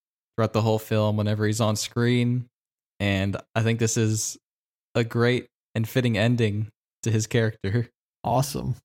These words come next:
Speaker 2: Well, I'll just say that in picking a favorite scene, I feel like you can't not pick one of the notorious gore sequences,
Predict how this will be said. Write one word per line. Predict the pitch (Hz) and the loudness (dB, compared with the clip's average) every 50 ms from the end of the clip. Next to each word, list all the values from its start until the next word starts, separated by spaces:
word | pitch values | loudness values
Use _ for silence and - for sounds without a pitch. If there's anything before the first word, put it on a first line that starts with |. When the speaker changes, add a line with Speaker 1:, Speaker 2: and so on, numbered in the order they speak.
| _ _ _ _ - | _ _ _ _ -2
Speaker 2:
Well, | 160 147 139 131 127 123 135 - - - | 0 2 4 4 2 0 -2 -4 -8 -2
I'll | - 143 139 | 0 2 2
just | 135 139 135 123 - - | 2 2 0 0 -2 -4
say | - - 131 131 131 127 123 | -2 0 2 2 4 2 2
that | 120 123 120 117 117 - - _ _ _ _ - | 2 0 0 0 0 -2 -4 _ _ _ _ 0
in | 143 139 135 127 | 0 0 0 0
picking | - 151 139 143 143 135 131 | 0 0 0 2 2 0 0
a | 123 | 0
favorite | 117 - 131 131 127 127 123 120 - | 0 2 2 2 2 0 -2 -4 -4
scene, | - - 127 123 131 135 139 139 143 151 151 139 143 - _ _ - | -6 -2 -2 0 2 2 2 2 2 2 0 -2 -4 -8 _ _ -2
I | 135 135 | -2 -2
feel | - - 156 151 143 | 0 2 2 2 4
like | 139 135 131 131 - | 4 2 0 0 0
you | 135 127 | -2 -2
can't | 135 - 131 131 139 131 - | 0 -2 0 0 0 -2 -2
not | 127 120 117 120 - - | -2 0 -2 -2 -2 -2
pick | - 156 151 | -4 -2 -2
one | 170 165 165 170 | 0 -2 0 0
of | 170 170 | 0 0
the | 175 170 | 2 2
notorious | 170 170 165 151 - 180 180 175 180 175 165 170 | 2 2 0 0 0 0 2 2 2 2 2 0
gore | 165 170 175 180 170 | 0 0 0 0 0
sequences, | 175 - 180 175 170 185 180 185 180 - 196 196 196 185 - - - - | 0 -2 -4 -2 0 -2 -2 -2 0 -2 -2 -2 -2 -4 -8 -12 -16 -18